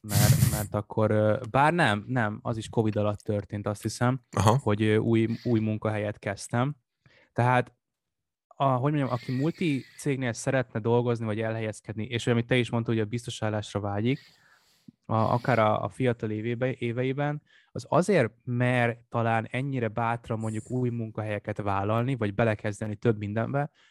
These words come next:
Speaker 1: mert nagyon jól tudja azt, hogyha esetleg nem válik be, valószínűleg ott lesz a
Speaker 2: Mhm.
Speaker 1: következő multi, ahova elmehet.
Speaker 2: Persze.
Speaker 1: És, és én, és én ezért nem ijedtem meg, hála Istennek, egy pillanatra sem. Jó, szerencsém volt abba, azzal kapcsolatban, hogy covid alatt munkát váltottam például,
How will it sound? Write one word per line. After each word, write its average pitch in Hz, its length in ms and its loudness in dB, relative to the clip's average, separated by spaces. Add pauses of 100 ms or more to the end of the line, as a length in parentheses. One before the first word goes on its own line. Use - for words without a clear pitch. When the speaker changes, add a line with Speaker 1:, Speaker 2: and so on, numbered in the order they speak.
Speaker 1:
mert 113 140 0
nagyon 196 160 2
jól 117 160 4
tudja 117 320 -2
azt, 120 140 -2
hogyha 120 200 -8
esetleg 123 320 -8
nem 147 140 -2
válik 107 320 2
be, 120 100 0
valószínűleg 135 540 0
ott 160 140 -2
lesz - 220 -4
a - 40 -12
Speaker 2:
Mhm. - 80 2
Speaker 1:
következő 120 540 2
multi, 107 360 -4
ahova 107 340 -4
elmehet. 101 440 -10 (380)
Speaker 2:
Persze. - 340 0 (200)
Speaker 1:
És, - 260 2
és 143 200 2
én, 147 120 6
és 143 200 2
én 147 80 2
ezért 147 340 4
nem 127 260 2 (100)
ijedtem 120 460 4
meg, 120 160 0
hála 117 200 2
Istennek, 120 320 -4
egy 120 140 -8
pillanatra 117 420 -2
sem. 110 280 -4
Jó, 117 220 0
szerencsém 117 460 0
volt 110 160 -2
abba, 110 300 -2
azzal 110 260 -4
kapcsolatban, 110 520 -2
hogy 107 140 -4
covid 107 260 0
alatt 107 320 -2
munkát 110 420 -2
váltottam 104 640 -6
például, 110 520 4